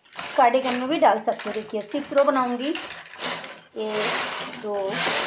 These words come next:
तीन, चार, पाँच, छः। हर six row के बाद मैं इस केबल को बनाऊंगी। मैं थोड़ा सा बना के आप लोगों को दिखा दूंगी किस तरीके से ये बन रहा है।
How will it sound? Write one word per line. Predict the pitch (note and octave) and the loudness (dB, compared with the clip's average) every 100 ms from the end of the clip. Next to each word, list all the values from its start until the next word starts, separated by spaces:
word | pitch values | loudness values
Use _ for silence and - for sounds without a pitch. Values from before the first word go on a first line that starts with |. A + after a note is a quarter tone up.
| - - | -2 -6
तीन, | A3 G#3+ G#3 B3 - - - - - | -8 -8 -6 0 2 2 0 -2 -4
चार, | G#3+ G3+ G3+ A3 - - - | -2 -2 0 2 2 2 0
पाँच, | - A3 G3+ B3 | -4 -8 -8 -4
छः। | - - - - - A3 - - _ _ _ - | 0 2 2 0 -2 -4 -8 -16 _ _ _ 2
हर | C#4 D4 | 4 4
six | - D#4+ D#4+ | -2 -8 -6
row | D#4+ D4 | 0 0
के | D4 | 2
बाद | C#4+ D4 | 2 4
मैं | C#4+ | 4
इस | D4 | 0
केबल | - C#4+ C4 | 0 0 0
को | C4 C#4+ | 0 0
बनाऊंगी। | C4 B3 B3+ C4+ | 2 0 -2 0
मैं | C#4 | 2
थोड़ा | C#4+ B3+ C4 | 4 6 8
सा | D4 | 6
बना | C4 A#3+ A#3+ | 4 2 2
के | C4+ | 2
आप | C4+ | 2
लोगों | B3+ B3+ | 2 2
को | C4 | 0
दिखा | A#3 B3 A3+ | 0 2 2
दूंगी | A3+ C#4 | 0 -8
किस | C#4+ A3 | -8 -6
तरीके | A#3 A3 A3+ | -4 -2 -2
से | A3+ A#3+ | 0 0
ये | A3+ | -2
बन | G#3+ | -4
रहा | G#3+ A#3+ | 2 4
है। | D4+ | 4